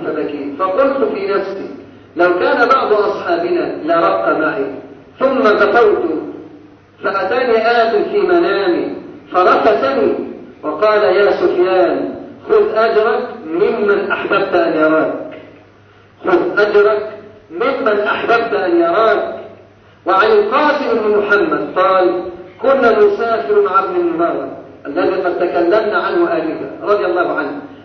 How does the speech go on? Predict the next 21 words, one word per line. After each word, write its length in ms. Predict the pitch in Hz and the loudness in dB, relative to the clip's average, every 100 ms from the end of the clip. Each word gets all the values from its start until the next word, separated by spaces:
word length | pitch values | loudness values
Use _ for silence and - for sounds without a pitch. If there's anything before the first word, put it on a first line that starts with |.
| - | -2
"فكثيرا 520 | 185 196 208 285 285 | 0 2 2 2 0
ما 200 | - 226 | 2 2
كان 340 | 196 254 233 220 | 0 0 2 2
يخطر 480 | - - - 208 | 2 0 2 4
ببالي 600 | 175 175 170 160 147 139 - | 6 4 4 2 -2 -6 -4
فأقول 540 | - - 226 - - | -2 0 2 2 2
في 140 | 151 143 | 0 -4
نفسي: 340 | 143 - - - - - - _ _ _ _ _ - _ _ - - | -6 -8 -16 -18 -20 -20 -20 _ _ _ _ _ -20 _ _ -6 0
بأي 460 | 381 302 285 277 | 2 2 0 0
شيء 380 | 277 285 285 - | 0 0 0 0
فضل 400 | 233 - - 226 | -2 -2 -2 2
ع-، 340 | - - 185 175 | 2 2 0 0
هذا 300 | 214 233 202 | 2 4 2
الرجل 380 | 175 208 185 175 | 2 2 2 0
علينا 520 | 151 151 139 139 131 - - - - - - - | -2 -2 -2 -4 -6 -12 -18 -20 -20 -20 -20 -14
حتى 460 | - 277 277 220 | -2 -2 0 0
اشتهر 560 | 208 - 285 233 226 - | 0 0 0 2 2 2
في 60 | - | 0
الناس 380 | 185 233 - - | 2 2 2 0
هذه 380 | 220 208 349 | 2 2 4
الشهرة؟ 600 | 339 - - - - - | 2 0 -2 -4 -6 -10